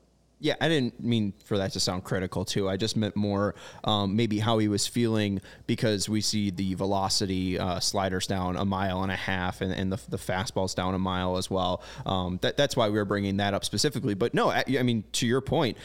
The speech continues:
um, I mean, he gave them length, and if he got through that seventh, he would have got, given him,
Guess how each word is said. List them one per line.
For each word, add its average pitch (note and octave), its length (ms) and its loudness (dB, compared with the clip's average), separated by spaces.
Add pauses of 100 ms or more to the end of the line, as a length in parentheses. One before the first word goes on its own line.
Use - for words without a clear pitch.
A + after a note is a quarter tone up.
(160)
um, G2+ 340 2
I G2+ 60 2
mean, G#2 100 0
he B2+ 140 0
gave A#2 260 2
them A#2 340 2
length, A#2 560 -2
and G#2+ 220 2
if - 180 0
he A#2 120 0
got A#2 260 0
through C3+ 180 0
that B2+ 200 2
seventh, D#3+ 340 0
he B2+ 80 0
would A#2+ 160 2
have C3 80 0
got, C#3 300 2
given D3 240 0
him, A2+ 200 2